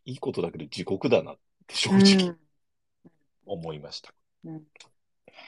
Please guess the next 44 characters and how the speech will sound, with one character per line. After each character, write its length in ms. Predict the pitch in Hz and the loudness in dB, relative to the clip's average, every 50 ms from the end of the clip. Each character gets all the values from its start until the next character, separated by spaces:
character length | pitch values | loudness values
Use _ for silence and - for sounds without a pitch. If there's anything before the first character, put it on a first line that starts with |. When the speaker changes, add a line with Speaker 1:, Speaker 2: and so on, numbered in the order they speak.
| - _ | -16 _
Speaker 1:
は 80 | - 82 | -12 -12
い。 100 | - - _ _ _ _ _ _ _ _ _ _ _ _ _ _ _ _ _ _ | -12 -14 _ _ _ _ _ _ _ _ _ _ _ _ _ _ _ _ _ _
Speaker 2:
は 120 | - 254 294 | 4 6 6
い。 120 | 269 - _ _ _ _ _ _ _ _ _ _ _ _ _ _ _ - | 6 4 _ _ _ _ _ _ _ _ _ _ _ _ _ _ _ 2
で 80 | 269 | 4
は、 100 | 240 185 - | 4 4 4
え 80 | 202 | 0
ー 40 | 190 | -4
と、 100 | - 180 | -6 -8
次 220 | - - 233 302 320 | -10 -8 -6 -6 -4
の 100 | 262 - | -6 -4
コ 140 | - 175 | -6 -6
ー 40 | 165 156 | -6 -6
ナ 80 | 139 | -8
ー 20 | 135 | -10
に 120 | 127 120 - _ _ _ _ _ _ _ | -10 -12 -14 _ _ _ _ _ _ _
移 60 | - 143 | -20 -18
り 80 | - | -12
た 100 | - 156 | -10 -10
い 80 | 143 - | -10 -8
と 80 | 139 | -8
思 120 | 131 131 131 | -8 -6 -4
い 60 | 131 | -4
ま 120 | 143 151 | -4 -4
す。 140 | - _ - - | -6 _ -6 -2
え 220 | - 165 156 156 156 | 2 2 4 4 4
ー、 20 | |
俺 180 | 175 190 226 220 | 4 4 2 2
の 180 | 233 226 220 220 | 2 0 -2 0
ツ 140 | - - 214 | 2 2 2
イ 60 | 196 | 2
ー 20 | - | 4
ト、 100 | - 196 | 4 4
俺 160 | 190 185 175 | 4 4 2
が 140 | - 185 180 | 0 -4 -4
解 240 | - - 185 180 | -4 -4 -6 -6
説 200 | - - 170 - | -6 -8 -12 -10
コ 140 | - - 165 | -8 -6 -4
ー 40 | 151 | -4
ナ 120 | 135 120 | -6 -8
ー 20 | 113 | -12
で 80 | - | -18
す 40 | - _ _ _ | -20 _ _ _
ね。 80 | _ | _